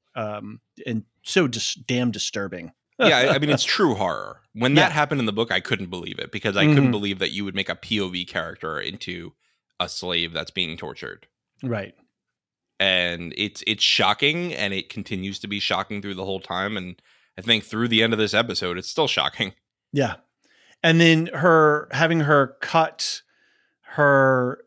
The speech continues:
Speaker 1: hair like that, you know, that was a, a great little twist and, you know, j-, sort of a, "I'm gonna demoralize you. I'm not ready yet to, to physically
Speaker 2: Mm-hmm.
Speaker 1: punish you, but I'm gonna psychologically demoralize you."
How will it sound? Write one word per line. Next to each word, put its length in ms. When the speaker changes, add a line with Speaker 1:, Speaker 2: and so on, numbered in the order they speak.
Speaker 1:
hair 720
like 280
that, 500
you 140
know, 320
that 240
was 220
a, 280
a 100
great 280
little 280
twist 640
and, 300
you 100
know, 220
j-, 200
sort 220
of 80
a, 320
"I'm 120
gonna 140
demoralize 800
you. 200
I'm 100
not 220
ready 220
yet 340
to, 340
to 60
physically 500
Speaker 2:
Mm-hmm. 80
Speaker 1:
punish 320
you, 180
but 140
I'm 100
gonna 160
psychologically 880
demoralize 720
you." 380